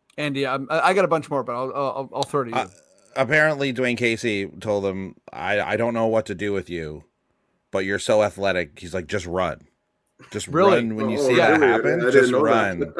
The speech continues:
Speaker 1: That's
Speaker 2: Yeah,
Speaker 1: so funny.
Speaker 2: yeah, yeah.
Speaker 1: I love Dwayne Casey for that kind of shit.
Speaker 2: <laughs>
Speaker 1: He
Speaker 2: Yeah,
Speaker 1: looks at
Speaker 2: it's
Speaker 1: his
Speaker 2: like,
Speaker 1: roll card. He's like, "I got
Speaker 2: hmm.
Speaker 1: nothing." Fast man.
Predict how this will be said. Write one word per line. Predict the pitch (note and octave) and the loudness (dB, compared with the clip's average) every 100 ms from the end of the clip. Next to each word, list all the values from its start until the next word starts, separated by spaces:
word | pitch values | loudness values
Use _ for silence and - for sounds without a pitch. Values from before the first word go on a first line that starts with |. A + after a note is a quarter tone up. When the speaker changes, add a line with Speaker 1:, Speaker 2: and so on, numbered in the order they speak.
| C3+ | -4
Speaker 1:
That's | D#3+ E3 | -4 0
Speaker 2:
Yeah, | A2 B2 G#2 | 4 6 6
Speaker 1:
so | |
funny. | D3+ A2 | 2 2
Speaker 2:
yeah, | G#2+ G2+ G2+ | 2 4 4
yeah. | |
Speaker 1:
I | G3 | 6
love | F#3+ E3 | 6 4
Dwayne | E3 D#3 | 2 0
Casey | C#3+ D3+ D3 | -2 -4 -4
for | C#3 | -4
that | C#3+ C#3 | -2 -4
kind | D3 | -6
of | C#3 | -8
shit. | - C#3 - | -4 -6 -4
Speaker 2:
<laughs> | |
Speaker 1:
He | D3 | -10
Speaker 2:
Yeah, | C3+ D3 - - - F#3 | -4 -2 0 -2 4 6
Speaker 1:
looks | G3 | 8
at | A3 E3+ | 8 10
Speaker 2:
it's | A#3 | 10
Speaker 1:
his | G#3 | 10
Speaker 2:
like, | E3 | 8
Speaker 1:
roll | E3+ F#3 G#3 | 4 6 6
card. | G#3 A#3+ C4 | 6 6 4
He's | F#3 | -2
like, | E3 - _ - - - _ _ B2 | -6 -6 _ -20 -20 -20 _ _ -6
"I | B2+ C#3 | -2 0
got | - D#3+ | 0 0
Speaker 2:
hmm. | |
Speaker 1:
nothing." | D#3 D3+ B2 - | -2 -4 -8 -12
Fast | - - F3 D#3+ - | -6 2 2 2 -4
man. | C3 A#2 F3 | -12 -8 -8